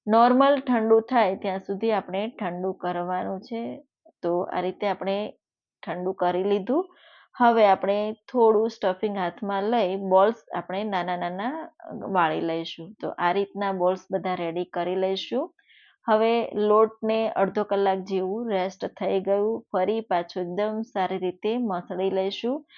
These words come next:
તો તમે જોઈ શકો છો એકદમ સોફ્ટ એવો લોટ છે. તો આ રીતનો જ લોટ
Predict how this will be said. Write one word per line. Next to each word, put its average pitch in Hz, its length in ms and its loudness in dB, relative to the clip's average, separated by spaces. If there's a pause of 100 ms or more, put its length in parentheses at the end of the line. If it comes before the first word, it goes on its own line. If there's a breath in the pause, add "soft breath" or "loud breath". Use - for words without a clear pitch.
(160 soft breath)
તો 214 100 0
તમે 220 300 4
જોઈ 214 260 2
શકો 214 320 -2
છો 208 280 -6
એકદમ 208 600 2
સોફ્ટ 214 560 2
એવો 196 240 0
લોટ 196 400 -2
છે. 202 300 -4
તો 190 160 -4
આ 190 260 2
રીતનો 233 460 0
જ 226 60 -2
લોટ 208 300 2